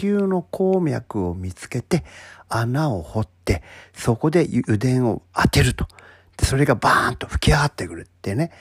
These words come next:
で、それはものすごく儲かるんですよね。えー、もう本当に一発当てると何億円って感じで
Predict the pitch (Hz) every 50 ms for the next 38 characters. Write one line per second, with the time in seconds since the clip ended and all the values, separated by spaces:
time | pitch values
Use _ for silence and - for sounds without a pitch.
0 | - - - - - - 151 - - 208 196 131 113 120 131 175 185 - 226 254
1 | 233 - 170 139 135 131 127 - - 110 95 87 85 80 80 - - 82 80 87
2 | 113 135 139 - - - - - - _ _ _ _ _ _ _ _ _ _ -
3 | - 123 110 110 110 107 107 117 113 107 95 - 147 170 165 - 160 151 147 -
4 | - - 139 131 - _ - 196 185 - - - - - - 123 - - 151 147
5 | 139 - - 101 82 - - - - - _ - - 123 117 123 131 131 131 123
6 | 117 - 117 110 107 104 - 101 - 101 101 95 95 107 98 101 -